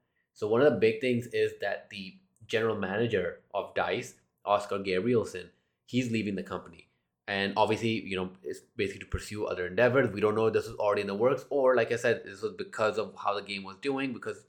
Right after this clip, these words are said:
clearly the game was not in a good state. The other thing is that, I, I mean, of, in my opinion, this is a good thing. You know, not that, obviously, I, I'm ho-, hoping Oscar Gabrielson, like, hoping him, wishing him the best in his future endeavors. Hopefully he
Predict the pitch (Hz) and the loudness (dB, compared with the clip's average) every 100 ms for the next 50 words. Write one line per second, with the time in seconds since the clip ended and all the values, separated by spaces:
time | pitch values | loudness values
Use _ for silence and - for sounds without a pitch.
0 | _ - 131 135 131 117 104 110 113 107 | _ -8 -2 2 4 2 0 -2 -2 -2
1 | 113 104 101 101 101 101 90 - 127 92 | -4 0 2 2 -2 -6 -8 -4 -4 -4
2 | - _ _ _ _ _ _ _ 113 120 | -12 _ _ _ _ _ _ _ 2 4
3 | 151 135 110 107 101 98 92 - _ _ | 6 6 6 6 4 2 0 -10 _ _
4 | _ - 117 120 127 120 117 117 - 107 | _ -4 2 4 6 4 2 2 2 2
5 | 104 120 131 139 139 107 104 104 95 110 | 4 4 4 4 4 4 2 -2 2 0
6 | 107 127 131 131 - _ _ _ _ - | 2 2 2 -2 -10 _ _ _ _ -2
7 | 107 104 113 127 123 104 113 117 123 110 | 2 6 6 6 6 6 6 6 4 4
8 | 104 101 104 95 107 113 110 - _ _ | 2 -2 -4 0 0 0 -4 -8 _ _
9 | _ 110 107 - 110 107 101 - 101 104 | _ 0 0 2 4 4 2 -4 -2 2
10 | 104 98 107 98 92 - _ _ - 104 | 2 0 0 0 -2 -6 _ _ 0 2
11 | 110 113 107 107 101 113 107 101 104 104 | 4 2 2 2 2 0 0 0 0 0
12 | - - 98 101 95 113 98 98 101 110 | -2 -10 -12 -12 -12 -10 -8 -6 -2 2
13 | 110 110 107 - _ _ 110 - 117 95 | 4 2 0 -10 _ _ -2 2 0 -2
14 | 110 | -8